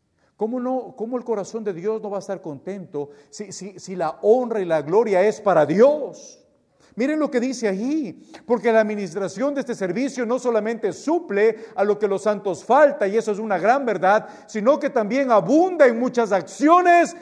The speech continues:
de gracias. ¿A quién, hermanos? A Dios. Y, y, y cuando, cuando damos, cuando damos, no estamos buscando la gloria personal.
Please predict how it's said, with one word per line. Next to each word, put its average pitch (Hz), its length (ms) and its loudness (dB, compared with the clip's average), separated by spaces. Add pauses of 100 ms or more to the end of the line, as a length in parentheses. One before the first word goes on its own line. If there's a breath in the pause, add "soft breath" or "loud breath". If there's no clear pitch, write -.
(100)
de 196 160 2
gracias. 302 680 4 (100)
¿A 220 160 2
quién, 269 300 4
hermanos? 117 680 -10 (680)
A 127 100 -4
Dios. 165 220 -10 (3000)
Y, 185 120 -10
y, 196 320 -12
y 175 60 -18
cuando, 175 360 -12
cuando 170 300 -12
damos, 254 560 -12
cuando 180 240 -10
damos, 180 400 -10
no 294 60 -16
estamos 294 300 -14
buscando 156 460 -10
la 127 120 -8
gloria 127 360 -10
personal. 110 640 -12